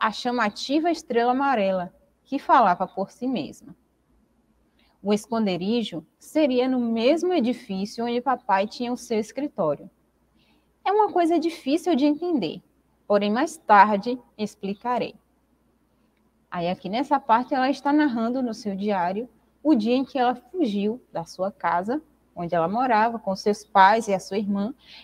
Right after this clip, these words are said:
e foi para o esconderijo. A irmã dela já tinha ido para lá primeiro, e nesse dia ela foi, né, lá debaixo de chuva,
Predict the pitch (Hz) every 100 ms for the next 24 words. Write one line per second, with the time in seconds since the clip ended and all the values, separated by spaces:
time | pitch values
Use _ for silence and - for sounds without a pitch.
0 | _ 349 392 - 254 254 330 - - 220
1 | 262 254 214 240 294 _ _ _ _ _
2 | _ _ 226 214 - 226 262 302 196 185
3 | - _ _ _ - 196 190 190 196 196
4 | 202 202 - 240 202 - 180 165 - 247
5 | 254 214 226 262 _ _ _ _ _ _
6 | _ _ _ _ - 247 208 - 196 196
7 | 226 285 - 196 214 214 285 302 190 180
8 | 165 160 170 - 202 302 - 247 247 247
9 | 247